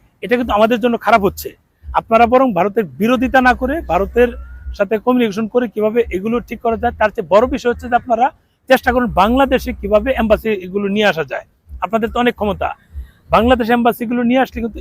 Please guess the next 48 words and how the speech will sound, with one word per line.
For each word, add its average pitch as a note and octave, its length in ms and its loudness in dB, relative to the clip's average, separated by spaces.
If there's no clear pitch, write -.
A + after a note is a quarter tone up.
এই C4 160 2
যে C4 80 0
আমাদের A#3+ 300 0
লোকগুলোর A3+ 500 -4
এত G#3+ 160 -8
এত G#3+ 160 -6
টাকা G#3+ 260 -6
খরচ G#3+ 280 -8
করে C#4 220 -6
ভারতে, G#3+ 420 0
এ, A#3+ 100 6
এ, G3+ 560 -4
গিয়ে G#3+ 260 0
এ-, A3 280 -6
এই F#3 440 -4
ডাবল G3 200 -2
এন্ট্রি G#3 180 -6
ভিসার, F#3+ 240 -4
এ, F#3 40 -14
মানে G3 120 -6
এম্বাসি A3+ 240 0
ফেস A#3+ 180 -2
করতে G3+ 220 -4
হয় D3 80 -4
না, C3+ 100 -12
সেটা G3+ 240 -8
কিন্তু C4+ 340 -4
আপনাদের A3 360 -4
দায়িত্ব, F#3 220 -4
কারণ F#3 140 -6
আপনারা G#3 280 -4
ক্ষমতায় A3+ 340 0
আছেন, B3+ 220 -2
আপনাদের G#3+ 360 0
এইটা, G#3 300 2
আ, G3 120 -2
করা G#3 220 2
উচিত। F#3+ 300 -2
আগের A3 280 0
আওয়ামী A3 240 0
লীগ G#3+ 100 -2
সরকার A3+ 300 -4
যেটা G#3+ 180 -2
করেনি, A#3 380 0
পুরোটা B3+ 260 2
দিল্লি B3 320 2
নির্ভর A#3 280 2
ছিল, D#3+ 240 -6